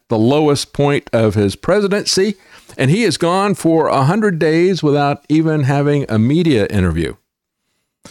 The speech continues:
Then finally, as we look at politics, the Washington Post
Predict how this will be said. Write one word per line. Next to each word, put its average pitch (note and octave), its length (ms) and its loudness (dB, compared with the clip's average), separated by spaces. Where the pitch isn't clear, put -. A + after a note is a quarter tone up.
Then A#2+ 100 0
finally, E3 480 0
as C3+ 100 -2
we C#3 60 2
look C3+ 160 2
at B2+ 100 0
politics, C3 400 0
the C3+ 60 0
Washington D#3+ 340 0
Post B2 600 -2